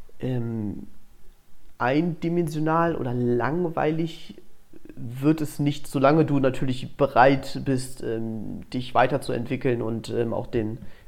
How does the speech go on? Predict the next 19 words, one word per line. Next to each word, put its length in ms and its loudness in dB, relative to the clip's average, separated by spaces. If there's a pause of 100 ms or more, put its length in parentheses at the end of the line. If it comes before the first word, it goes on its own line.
(120)
den 280 -4
Bereich 400 4
in 80 0
Anführungsstrichen 540 -4
zu 180 -4
wechseln, 400 0
ne? 160 -2
Aber 360 -2 (260)
ich 120 -10
glaub, 160 0
so 200 -2
wirklich 340 2
langweilig 600 2
kann's 400 -2
nicht 180 -6
werden, 380 -2 (340)
wenn 160 -4
du, 440 -6
ähm, 380 -8